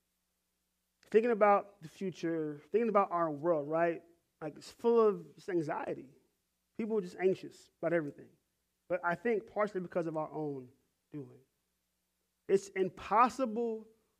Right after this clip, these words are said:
to experience the full joy of God, the full love of God, and the full beauty of the church right now, today, or your family, or your friends, or your house, or your job today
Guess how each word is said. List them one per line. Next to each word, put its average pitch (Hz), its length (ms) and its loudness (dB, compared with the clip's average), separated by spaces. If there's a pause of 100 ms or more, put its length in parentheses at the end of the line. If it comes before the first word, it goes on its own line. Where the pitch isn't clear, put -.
(140)
to 190 60 0
experience 196 800 2 (300)
the 151 140 -6
full 214 420 4
joy 170 580 0 (320)
of 160 160 -6
God, 151 580 2 (220)
the 156 100 -4
full 202 360 2
love 180 140 4
of 165 140 -8
God, 156 300 0
and 156 160 0
the 160 80 -2
full 202 380 2
beauty 175 220 0
of 147 100 -2
the 143 60 -12
church - 580 -4 (280)
right 180 360 6
now, 180 420 0 (220)
today, 170 580 0 (240)
or 208 100 6
your 214 160 6
family, 175 580 0 (140)
or 208 120 4
your 208 160 10
friends, 170 600 0
or 202 380 4 (160)
your 185 140 6
house, 170 480 4
or 208 120 2
your 208 200 6
job 165 500 2
today 156 640 4